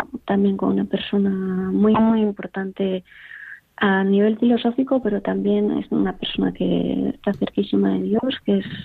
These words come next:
eh, don Alejandro Llano, pues todas esas cosas, eh, han sido bendiciones que me han ayudado, pues, un poquito a, a formar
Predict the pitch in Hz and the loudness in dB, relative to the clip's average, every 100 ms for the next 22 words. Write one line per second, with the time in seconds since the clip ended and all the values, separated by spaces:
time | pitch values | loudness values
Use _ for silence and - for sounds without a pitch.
0 | - 202 196 196 196 202 190 185 208 202 | -2 0 2 0 0 0 0 0 2 2
1 | 202 202 202 247 285 _ - - - - | 2 2 4 2 0 _ -20 -20 -20 -20
2 | - - _ _ - 208 220 208 214 226 | -20 -20 _ _ -4 -4 0 0 2 0
3 | 220 233 240 240 214 208 202 196 190 190 | 0 0 2 2 0 0 0 -2 -4 -4
4 | 208 208 208 202 202 208 202 202 214 240 | -2 0 2 2 2 0 0 -4 -4 -4
5 | 233 202 190 190 190 185 185 208 214 208 | -2 -2 0 -2 -2 -2 -2 -2 -4 -4
6 | 196 190 - - 202 190 185 - - - | -4 -6 -6 -6 -2 0 -2 -2 -10 -20
7 | - - _ _ 208 202 208 190 190 190 | -20 -20 _ _ -4 -2 -2 0 0 0
8 | 190 | -2